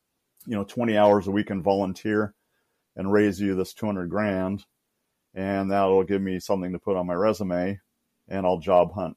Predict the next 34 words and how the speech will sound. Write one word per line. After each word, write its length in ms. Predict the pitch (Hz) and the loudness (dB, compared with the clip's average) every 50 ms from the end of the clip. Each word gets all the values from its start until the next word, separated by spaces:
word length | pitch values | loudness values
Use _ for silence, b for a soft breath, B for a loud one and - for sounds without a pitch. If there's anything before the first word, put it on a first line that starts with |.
| _ - | _ -14
you 100 | 95 85 | -12 -10
know, 100 | 87 85 | -8 -6
the, 140 | 82 90 80 - _ | -6 -8 -8 -8 _
the 80 | 90 85 | -6 -4
rest 300 | 85 90 90 - - - | -2 -2 -4 -6 -8 -12
of 80 | 80 | -12
the 40 | - - | -10 -10
time." 260 | 85 85 85 87 - _ _ _ _ _ _ | -12 -10 -10 -12 -14 _ _ _ _ _ _
So 160 | - - 98 | -2 -2 -2
she 200 | - - 117 107 | 0 0 -2 -2
said, 220 | - - 110 98 92 - _ _ _ _ _ _ _ _ _ _ - | 0 2 2 2 2 -2 _ _ _ _ _ _ _ _ _ _ -10
you 60 | 95 | -10
know, 40 | - | -8
"Please." 480 | - - 135 113 92 101 110 - - - - _ _ _ _ _ _ _ | -2 0 2 2 2 2 0 -4 -8 -18 -20 _ _ _ _ _ _ _
So 240 | - - 101 95 95 | -10 -2 2 4 6
I, 160 | 98 98 98 | 8 8 8
uh, 220 | 101 98 98 98 98 - _ _ _ _ _ _ _ _ _ _ _ _ _ _ _ _ _ _ - | 8 8 6 4 2 -2 _ _ _ _ _ _ _ _ _ _ _ _ _ _ _ _ _ _ -4
I 60 | - | -2
got 280 | 95 101 110 113 113 113 | 2 6 8 8 10 10
a, 280 | 107 107 107 104 101 | 8 8 8 8 6
a 40 | 98 | 6
book 280 | 92 90 117 117 - - | 6 6 4 4 4 4
on 180 | 104 101 98 | 0 0 0
tape 460 | 90 - - - 117 110 107 104 - - _ _ _ _ _ _ | -4 -8 -4 0 2 2 2 0 -2 -12 _ _ _ _ _ _
from 580 | - - - 104 101 98 101 98 98 98 98 95 | -14 -6 -2 0 2 2 2 0 0 -2 -2 -2
an 260 | 95 92 92 95 98 | 0 0 0 0 2
outfit 360 | 98 104 - - - 104 95 | 2 0 0 0 -2 -4 -2
called 180 | - - 101 101 | 0 2 2 2
Recording 460 | 95 92 - - 110 104 101 101 95 | 2 0 -2 0 0 0 0 -2 -4
for 140 | - 101 95 | -4 -4 -2
the 80 | 92 90 | -2 -2
Blind 380 | 73 90 95 98 95 101 92 | -2 -2 -2 -2 -2 -2 -4
and 180 | 92 95 92 85 | -4 -4 -6 -6
Dyslexic, 720 | 90 85 - - 90 92 92 - - - 98 101 - | -6 -8 -6 -2 0 0 0 -2 -4 -4 -4 -4 -4